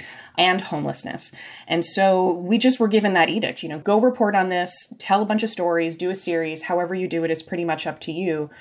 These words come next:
So I started reaching out to folks and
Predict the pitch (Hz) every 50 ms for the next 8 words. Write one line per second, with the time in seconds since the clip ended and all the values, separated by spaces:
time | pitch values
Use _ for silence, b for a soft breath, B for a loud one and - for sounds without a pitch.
0 | B B B B B B - - 202 190 180 180 175 - - 190 180 180 170 170
1 | 180 170 - - 170 160 160 175 - - 214 - 190 175 170 165 170 - - -
2 | - 165 160 160 160 160 160 151 -